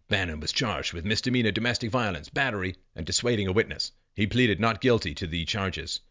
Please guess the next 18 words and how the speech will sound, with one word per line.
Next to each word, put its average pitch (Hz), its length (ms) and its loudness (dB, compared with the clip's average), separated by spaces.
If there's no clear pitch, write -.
And 98 120 2
about 87 260 2
six 156 220 0
months 131 180 2
later, 87 320 6
the 92 80 -2
case 110 260 4
was 101 140 -2
dismissed - 520 0
after 87 300 -2
prosecutors 101 580 -2
said 85 200 -2
they 87 100 -2
could 202 160 8
not 151 140 4
find 147 240 2
his 131 120 -2
wife, 123 300 -2